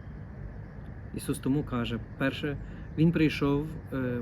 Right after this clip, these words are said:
проголошувати Євангеліє і збирати вибраний народ, поки не побачив, що вибраний народ не приймає Його слова. Тому починає збирати інший люд Божий, е, з усіх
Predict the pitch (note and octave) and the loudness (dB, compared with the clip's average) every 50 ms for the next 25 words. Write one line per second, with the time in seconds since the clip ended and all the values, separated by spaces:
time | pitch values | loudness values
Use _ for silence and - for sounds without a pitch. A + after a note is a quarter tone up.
0 | A#2+ - - D3 C#3 C3 C#3 B2+ C3+ C3 - - C#3+ C#3 C3+ - - C3 C3 A#2+ | -2 2 4 4 4 6 4 4 2 2 2 0 0 0 0 2 2 2 2 2
1 | B2 B2 C3 B2 B2+ C3 C3 B2+ B2 A#2 A2+ B2 B2 B2 B2+ B2 C3+ B2 B2 B2 | 2 0 0 0 0 2 2 2 2 2 2 2 2 2 0 0 0 0 0 0
2 | A#2+ B2 B2+ B2+ B2+ B2+ B2+ B2+ C3 D3+ D#3+ C#3+ - - - - - - - - | 0 2 2 2 4 4 4 4 4 4 2 2 0 -2 -8 -10 -10 -12 -12 -12
3 | - - - - - - - - - - D3+ D3 - - D3+ C3+ B2 G#2 - - | -12 -12 -12 -12 -12 -12 -12 -8 -2 0 0 2 2 2 2 2 0 -2 -6 -6
4 | - - C3+ C3+ C3 - - C3 A2+ A#2+ B2 C3 C3 - - B2 - - - D3 | -4 0 2 2 2 4 4 2 4 4 2 2 2 4 4 4 6 6 6 4
5 | C3 C3 C3+ C3+ C#3+ C3+ C3 C3 C3 C3 C3 C3 C3 C3+ C3 - - - - - | 4 2 2 4 4 4 4 2 2 2 2 2 2 0 0 -2 -2 -4 -4 -2
6 | - - D3+ D3+ D3 - - D3 C#3 C#3 C#3 C3+ C3 B2+ A#2 A2+ G#2 G#2 G2+ G#2 | 0 4 4 4 4 4 4 4 4 4 4 4 4 4 4 4 4 4 2 0
7 | G2+ G2+ G#2 G#2 - - - A#2 A2 G#2+ G#2 G2+ G2+ F#2+ - - - - - - | 0 0 0 0 2 2 4 4 4 2 0 -2 -4 -6 -6 -8 -10 -10 -10 -10
8 | - - - - - - - - - C#3+ D3+ C#3 - C#3+ C3 - D3 C#3 C3+ C3+ | -10 -12 -12 -12 -10 -10 -2 4 6 8 8 8 8 6 6 4 4 4 4 4
9 | B2+ B2 B2 C3+ C3 B2+ B2+ - C#3+ C3 D#3 D#3+ D3 B2 - C#3 B2 A#2 A#2+ C#3 | 2 2 2 2 2 2 2 0 0 4 4 4 4 4 4 4 4 4 6 4
10 | C#3+ C3 A#2 A2+ C3 C3 C3+ C3+ - D3 C3+ C3 B2 - - - - - - - | 2 2 4 4 4 4 4 4 4 4 2 2 0 -2 -8 -8 -8 -8 -6 -4
11 | - - - - C3 C3 B2 B2 B2 A#2+ A#2+ A#2 A#2+ - - D3+ A#2+ - - - | -4 -4 -2 -2 0 0 2 2 2 2 2 0 -2 -2 -4 -4 -4 -2 -4 -2
12 | - D#3 C3+ A2+ - - F#3 F3+ - | 2 2 2 2 2 2 2 2 0